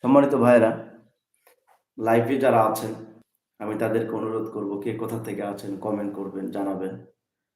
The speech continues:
আমি আপনাদেরকে এই মুহূর্তে পেয়ে খুব খুশি হয়েছি, আলহামদুলিল্লাহ।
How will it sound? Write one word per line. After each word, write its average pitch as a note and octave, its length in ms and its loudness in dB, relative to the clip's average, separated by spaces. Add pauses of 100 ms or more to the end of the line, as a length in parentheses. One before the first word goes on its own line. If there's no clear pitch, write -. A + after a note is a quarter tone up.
(140)
আমি A#2+ 360 0
আপনাদেরকে A2 640 -4 (760)
এই A2 160 -6
মুহূর্তে A2 400 -6
পেয়ে G#2+ 300 -4
খুব G#2+ 220 -12
খুশি A#2 280 -8
হয়েছি, G2+ 640 -4
আলহামদুলিল্লাহ। G2 760 -8